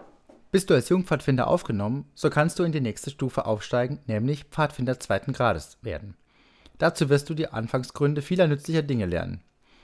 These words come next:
Das Abzeichen des Pfadfinders zweiten Grades besteht bloß aus dem Spruchband mit dem Wahlspruch. Kein Pfadfinder wird lange Pfadfinder zweiten Grades sein wollen und daher wirst du, sobald du nur kannst, Pfadfinder ersten Grades werden.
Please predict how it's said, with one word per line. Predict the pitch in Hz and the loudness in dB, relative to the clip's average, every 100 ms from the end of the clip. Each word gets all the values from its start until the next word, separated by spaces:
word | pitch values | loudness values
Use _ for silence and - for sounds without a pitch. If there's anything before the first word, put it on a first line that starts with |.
| _ | _
Das | - 143 | -6 -2
Abzeichen | 202 - 156 139 | -2 2 2 2
des | 131 | -4
Pfadfinders | - 175 180 - 123 - | -2 -2 -2 -2 -6 -4
zweiten | - 110 110 | -2 -2 -2
Grades | - 113 131 135 - - - - | 0 2 0 -4 -12 -20 -20 -8
besteht | 165 180 175 | 0 2 2
bloß | 165 165 147 | 0 0 -2
aus | 151 | -6
dem | 175 | -8
Spruchband | - - 101 - 120 131 | -6 -6 -4 -2 -2 -2
mit | 127 | -2
dem | 147 120 | 0 2
Wahlspruch. | 76 - - - - - _ _ _ _ _ _ _ _ _ _ _ _ _ _ _ _ - | 0 -4 -12 -18 -20 -20 _ _ _ _ _ _ _ _ _ _ _ _ _ _ _ _ 0
Kein | 175 208 | 4 4
Pfadfinder | - 139 - 143 139 | 4 2 2 2 2
wird | 117 104 | 2 0
lange | 107 127 | 2 2
Pfadfinder | - 110 107 120 117 | 2 2 2 -2 -2
zweiten | - 104 - 113 | 0 0 2 0
Grades | 101 92 90 - | 2 0 0 -2
sein | 87 85 | -2 0
wollen | 87 87 - - - - | 0 0 -6 -16 -20 -6
und | 139 | 2
daher | 123 127 110 | 4 4 2
wirst | 104 - | -2 -2
du, | 147 190 - _ | -2 -2 -8 _
sobald | - 120 110 110 | -2 4 4 4
du | |
nur | 98 - | -2 0
kannst, | 127 156 | -2 -2
Pfadfinder | - 120 107 135 135 | 0 2 2 0 0
ersten | 143 139 113 | 0 -2 -6
Grades | - 85 85 - | -2 -2 -2 -4
werden. | 87 80 | -4 -4